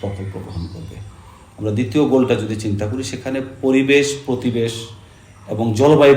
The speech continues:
পরিবর্তন ইস্যুটাকে নিয়ে কাজ করবে। তৃতীয় গোলটা রয়েছে যে, আপনারা জানেন যে কা-, বাংলাদেশ একটি, আহ, ডিজাস্টার ভালনারেবল কান্ট্রি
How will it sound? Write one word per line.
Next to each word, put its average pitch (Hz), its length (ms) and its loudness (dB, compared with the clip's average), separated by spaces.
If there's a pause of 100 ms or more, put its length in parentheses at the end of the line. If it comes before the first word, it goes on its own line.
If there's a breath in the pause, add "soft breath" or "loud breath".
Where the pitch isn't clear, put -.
পরিবর্তন 127 640 4
ইস্যুটাকে 98 440 -4
নিয়ে 95 180 -8
কাজ 85 260 -14
করবে। 82 340 -16 (600 loud breath)
তৃতীয় 143 300 4
গোলটা 135 320 6
রয়েছে 110 420 0
যে, 160 280 0
আপনারা 135 260 -4
জানেন 120 260 2
যে 110 100 -4
কা-, 107 540 2
বাংলাদেশ 123 460 2
একটি, 104 460 -6 (500 loud breath)
আহ, 101 180 -4
ডিজাস্টার 120 460 0
ভালনারেবল 104 460 -2
কান্ট্রি 85 400 -8